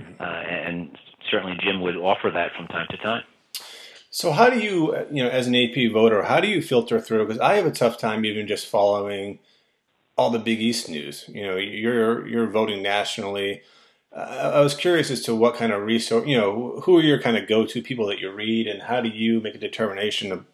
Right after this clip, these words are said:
Speaker 1: you know, or, uh, kinda how do you filter through all that clutter?
Speaker 2: You mean in the A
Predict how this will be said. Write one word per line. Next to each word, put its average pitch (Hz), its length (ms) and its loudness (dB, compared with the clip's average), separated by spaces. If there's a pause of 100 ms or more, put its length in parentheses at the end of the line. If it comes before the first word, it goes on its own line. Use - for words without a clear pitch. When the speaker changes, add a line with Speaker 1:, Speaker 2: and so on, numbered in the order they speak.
Speaker 1:
you 107 140 -4
know, 85 80 -4
or, 98 240 -4
uh, 127 180 -2
kinda 131 220 0
how 127 160 4
do 120 80 2
you 110 100 2
filter 117 300 -2
through 107 240 -2
all 95 180 4
that - 240 -6
clutter? - 320 -8 (600)
Speaker 2:
You 117 160 0
mean 123 260 2
in 113 240 0
the 107 220 0
A 117 140 2